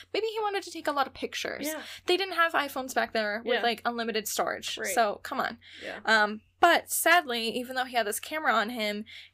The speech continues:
Speaker 1: it was, like, the film was unusable. It was water damaged. So it's pretty fucked up and sad 'cause it might have had some answers.
Speaker 2: Right.
Speaker 1: Um, it is also worth noting that even though these four had a, quote, "warm shelter,"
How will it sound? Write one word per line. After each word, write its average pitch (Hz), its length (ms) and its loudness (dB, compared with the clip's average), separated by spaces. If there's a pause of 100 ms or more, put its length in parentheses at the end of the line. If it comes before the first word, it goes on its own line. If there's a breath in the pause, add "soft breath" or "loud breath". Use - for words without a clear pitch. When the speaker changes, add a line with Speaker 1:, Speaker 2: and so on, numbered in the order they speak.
(100)
Speaker 1:
it 233 520 2 (120)
was, 214 1000 2 (260)
like, 226 200 2
the 240 60 -2
film 240 200 0
was 220 140 2
unusable. 185 560 -6 (500 soft breath)
It 196 140 -4
was 190 200 -4
water 135 240 0
damaged. - 540 -2 (220)
So - 460 -2 (400)
it's - 60 -18
pretty 190 180 0
fucked - 320 -6
up - 160 0
and 196 140 -12
sad 220 260 -4
'cause 240 140 -12
it 214 80 -4
might 196 140 -2
have 208 100 -6
had - 180 -4
some - 100 -12
answers. - 600 -8
Speaker 2:
Right. - 220 -12 (260 loud breath)
Speaker 1:
Um, 214 420 0
it 226 80 -2
is 240 140 -2
also 269 260 6
worth 247 220 0
noting 220 380 -2
that 214 100 0
even 220 300 -4
though 220 100 0
these 214 260 -4
four 208 440 2
had 208 240 0
a, 190 220 -4
quote, 202 420 0
"warm 226 260 -2
shelter," 233 560 0